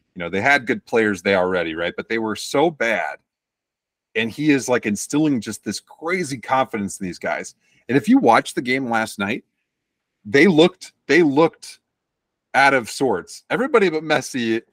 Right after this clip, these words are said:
Messi, Busquets, and Jordi Alba, right? Those three guys are just, they're, like, s-, they're barking at everybody on the pitch, keeping everybody calm, under control. They were down three to one. They come back.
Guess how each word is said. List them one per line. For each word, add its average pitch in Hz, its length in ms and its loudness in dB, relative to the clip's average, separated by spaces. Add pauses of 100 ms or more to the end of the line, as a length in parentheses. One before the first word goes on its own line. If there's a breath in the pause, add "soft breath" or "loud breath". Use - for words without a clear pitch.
Messi, 123 320 -4
Busquets, 110 760 -4 (300)
and 110 160 -6
Jordi 104 340 -2
Alba, 82 260 -2
right? 92 260 -4
Those 165 220 0
three 175 200 -2
guys 120 360 0
are 110 60 -6
just, 107 280 -8
they're, 123 160 -2
like, 110 240 -6 (320)
s-, - 200 -14 (100)
they're 127 180 -2
barking 147 800 0
at 123 160 0
everybody 147 380 -2
on 131 100 -4
the 120 100 -6
pitch, - 480 -10 (480)
keeping 165 280 -4
everybody 143 400 -4
calm, 120 640 -4 (320)
under 139 160 0
control. 120 580 0
They 135 120 -2
were 127 120 -2
down 117 360 -4
three 185 320 -8
to 151 80 0
one. 113 480 -2 (380)
They 107 100 -6
come 170 320 -6
back. 113 500 2